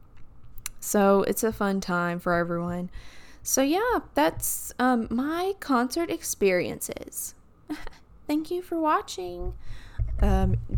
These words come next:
thank goodness you're not watching me right now 'cause I'm not looking cutie. Not looking cutie. But, yeah, um, I'm gonna go pee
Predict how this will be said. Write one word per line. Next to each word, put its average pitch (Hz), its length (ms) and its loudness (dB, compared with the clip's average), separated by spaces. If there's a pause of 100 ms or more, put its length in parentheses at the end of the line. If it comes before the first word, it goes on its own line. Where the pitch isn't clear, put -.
(160)
thank 196 260 6
goodness 196 440 6
you're 190 80 4
not 165 180 4
watching 180 300 4
me 185 100 2
right 180 180 2
now 170 200 0
'cause 190 160 0 (100)
I'm 220 280 4
not 185 240 2
looking 330 320 0
cutie. 415 1000 -2
Not 240 340 6
looking 220 300 0
cutie. 220 640 -2 (840)
But, 214 180 4
yeah, 214 580 -2 (140)
um, 240 320 -2 (100)
I'm 233 140 0
gonna 370 160 0
go 453 320 2
pee 214 440 -4